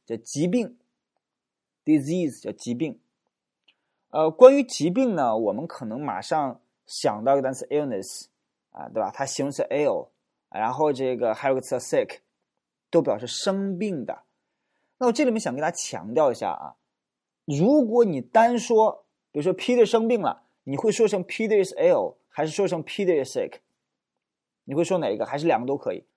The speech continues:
如果他们做表语后面不加名词，两个都可以。你可以说 Peter is ill，Peter is sick，啊，都行，没问题。OK，但如果你后面加一个名词，比如说 Peter is a sick，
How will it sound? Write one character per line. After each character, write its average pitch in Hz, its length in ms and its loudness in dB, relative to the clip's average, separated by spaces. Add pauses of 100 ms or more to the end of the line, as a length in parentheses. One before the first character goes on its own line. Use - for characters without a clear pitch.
(120)
如 233 260 2
果 240 160 2
他 214 160 2
们 233 100 0
做 233 160 4
表 147 240 4
语 165 80 2
后 196 160 -4
面 190 140 -4
不 190 80 -2
加 185 140 -2
名 151 200 -4
词， 151 220 -6
两 113 200 -4
个 120 60 -8
都 143 100 0
可 131 200 -2
以。 - 180 -10 (240)
你 127 140 -10
可 151 80 -2
以 - 20 0
说 131 100 -2
Peter 185 380 2
is 190 80 -8
ill，Peter 139 960 0
is - 120 -10
sick， 110 280 -2 (600)
啊， - 120 -8
都 170 180 4
行， 120 300 -6 (160)
没 123 140 -4
问 135 120 -4
题。 - 240 -14 (840)
OK， 101 180 -10 (180)
但 196 200 0
如 220 260 2
果 226 160 0
你 151 140 -6
后 190 200 -2
面 156 200 -6
加 156 280 -2
一 139 120 -4
个 139 340 0 (760)
名 143 260 -4
词， 120 300 -4
比 - 120 -8
如 117 40 -8
说 135 120 -4
Peter 190 580 2
is 147 120 -4
a 143 60 -2
sick， 143 360 -6